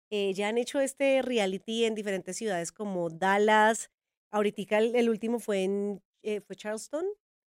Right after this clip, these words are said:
Sí, fue, sí, Carolina del Norte, Charleston, no me acuerdo si era así. Eh, uy, ¿qué otras ciudades han estado? Houston también ha estado. Y en ver cómo cambia la vida ya cuando llegan, cuando de pronto habían tenido citas con otra persona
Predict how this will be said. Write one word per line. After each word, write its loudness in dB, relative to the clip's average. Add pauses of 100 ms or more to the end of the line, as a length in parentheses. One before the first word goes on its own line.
(140)
Sí, -8
fue, -16 (160)
sí, -8
Carolina 0
del 0
Norte, -4 (380)
Charleston, -6
no -4
me -6
acuerdo -10
si -6
era -4
así. -8
Eh, -2
uy, -8
¿qué -12
otras -14
ciudades -10
han -10
estado? -8
Houston -4
también 0
ha 0
estado. 2 (540)
Y 0
en 2
ver 8
cómo 2
cambia 6
la 4
vida 2
ya 0
cuando 0
llegan, 0
cuando -2
de 0
pronto -6
habían -4
tenido -2
citas -8
con -4
otra -6
persona -6